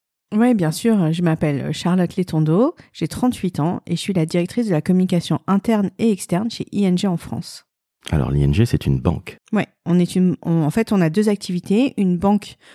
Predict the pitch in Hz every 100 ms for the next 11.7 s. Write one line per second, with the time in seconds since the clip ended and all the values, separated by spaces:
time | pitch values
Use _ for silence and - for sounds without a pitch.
0 | - - 151 151 269 403 175 _ - -
1 | - _ - - 180 139 139 147 151 -
2 | - 143 147 233 - 143 143 147 196 269
3 | - 185 175 170 165 160 196 254 - -
4 | - 185 170 175 196 180 - - 139 131
5 | - _ _ _ _ - - 82 80 87
6 | - 80 80 60 - 64 - - 240 247
7 | - - - - _ 254 254 262 - 240
8 | 233 240 233 226 - - 190 - 214 220
9 | 220 220 220 185 - 190 - 254 226 214
10 | 226 233 254 262 - 254 220 190 196 196
11 | 208 - 196 196 226 247